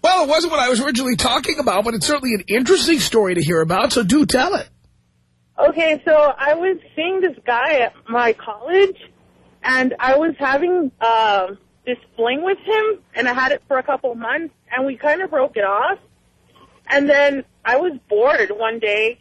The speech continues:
Speaker 2: and I was looking on Craigslist at the casual encounters, and I've always had this fantasy about older men, and it so happens that...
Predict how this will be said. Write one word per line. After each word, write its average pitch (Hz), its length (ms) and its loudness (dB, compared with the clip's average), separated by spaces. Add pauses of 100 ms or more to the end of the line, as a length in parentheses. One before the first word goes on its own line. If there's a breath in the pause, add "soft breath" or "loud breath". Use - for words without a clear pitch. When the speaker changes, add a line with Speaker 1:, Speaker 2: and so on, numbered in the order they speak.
(640)
Speaker 2:
and 233 160 -4
I 240 100 0
was 269 140 -2
looking 294 280 -2
on 233 180 -2
Craigslist 233 720 0 (400)
at 220 220 0 (100)
the 202 320 0 (460)
casual 262 440 -2
encounters, 269 680 -2 (1500)
and 269 100 4 (140)
I've 277 120 0
always 320 340 4
had 339 200 -2
this 320 80 -2 (120)
fantasy 285 420 0
about 247 260 2
older 269 380 2
men, 254 640 0 (600 soft breath)
and 247 300 0
it 285 180 0
so 359 180 2
happens 311 560 -2
that... - 180 -4